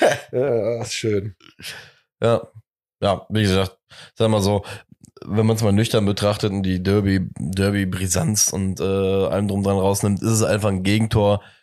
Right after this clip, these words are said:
Speaker 1: was du gegen eine sehr, sehr gute und offensive Mannschaft einfach mal kassieren kannst. Ne? Muss halt auch einfach mal ehrlich
Speaker 2: Ja,
Speaker 1: sein.
Speaker 2: ist
Speaker 1: Ne?
Speaker 2: so.
Speaker 1: Mit, äh,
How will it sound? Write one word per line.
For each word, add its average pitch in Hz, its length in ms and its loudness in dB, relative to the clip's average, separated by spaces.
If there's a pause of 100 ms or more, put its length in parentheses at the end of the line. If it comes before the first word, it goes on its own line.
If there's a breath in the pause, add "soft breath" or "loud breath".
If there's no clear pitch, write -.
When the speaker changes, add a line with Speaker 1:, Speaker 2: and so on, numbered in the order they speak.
(360 soft breath)
Speaker 1:
was 92 140 0
du 104 160 -2
gegen 95 300 2
eine 92 80 2
sehr, 104 220 2
sehr 98 220 0
gute 104 380 -2
und 98 140 -2
offensive 101 420 -2
Mannschaft 101 400 0
einfach 98 220 0
mal 95 180 0
kassieren 101 540 2
kannst. 90 360 0
Ne? 92 80 0
Muss 107 200 2
halt 92 100 0
auch 92 140 2
einfach 87 180 -2
mal 80 120 -4
ehrlich 85 120 0
Speaker 2:
Ja, 120 60 4
Speaker 1:
sein. 78 180 -2
Speaker 2:
ist - 80 0
Speaker 1:
Ne? 92 60 0
Speaker 2:
so. 101 120 2
Speaker 1:
Mit, 98 260 -4 (340)
äh, 92 380 -2